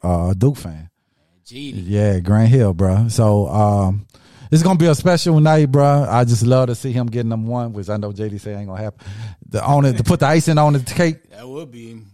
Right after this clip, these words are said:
Speaker 1: him going out getting number six, bro. So,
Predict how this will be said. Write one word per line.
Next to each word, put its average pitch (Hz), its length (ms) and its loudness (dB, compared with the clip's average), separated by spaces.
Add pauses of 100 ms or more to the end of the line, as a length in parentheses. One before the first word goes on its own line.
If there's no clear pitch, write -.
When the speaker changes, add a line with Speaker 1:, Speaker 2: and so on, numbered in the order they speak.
Speaker 1:
him 135 240 2
going 139 300 2
out 135 160 0
getting 127 180 0
number 120 220 0
six, - 340 -8
bro. 95 240 -10 (1600)
So, 95 400 -2